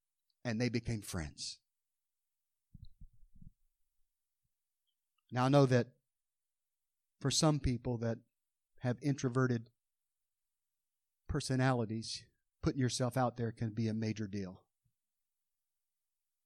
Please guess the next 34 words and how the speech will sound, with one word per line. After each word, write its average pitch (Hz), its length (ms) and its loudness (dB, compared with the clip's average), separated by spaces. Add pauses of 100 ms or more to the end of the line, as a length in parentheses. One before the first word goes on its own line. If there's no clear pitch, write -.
But 123 100 0
listen, 117 380 0 (1160)
just - 240 -2
ask 151 240 -2
the 139 80 -2
Lord 135 360 0
to 110 60 -4
help - 300 -4
you. 85 100 -6 (680)
Say, - 140 -4
"Lord, 127 240 0
normally 143 380 4
I'm 123 120 0
shy 139 340 0
and 135 120 0
I'm 110 220 -4
reserved, 123 540 0
but 110 140 -4 (320)
I 131 80 -4
want 147 120 2
to 135 40 2
make 131 160 0
friends, 135 380 -2
so 117 280 -2 (420)
help 143 180 2
me 143 80 0
to 131 60 -2
be 127 100 -2
friendly. 117 560 -4 (920)
Help 147 180 -2
me 147 60 -2
to 127 100 -2
reach 123 260 -2
out." 113 400 -4